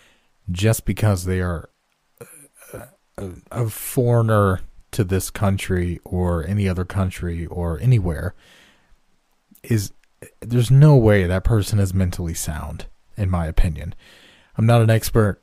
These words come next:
but I feel like if you have the, the,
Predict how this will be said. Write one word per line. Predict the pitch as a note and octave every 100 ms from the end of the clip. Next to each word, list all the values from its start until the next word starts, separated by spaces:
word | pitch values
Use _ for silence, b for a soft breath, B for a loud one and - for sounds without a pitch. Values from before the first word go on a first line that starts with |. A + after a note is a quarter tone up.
| -
but | A2 G#2+
I |
feel | G#2 A2+
like | G#2 G2
if | G2
you | G2 A#2
have | G#2+ A2 G#2 F#2+ F2+
the, | - G#2 G2+ G2+ F#2+ G2+ b b b b b b _ -
the, | F#2+ G#2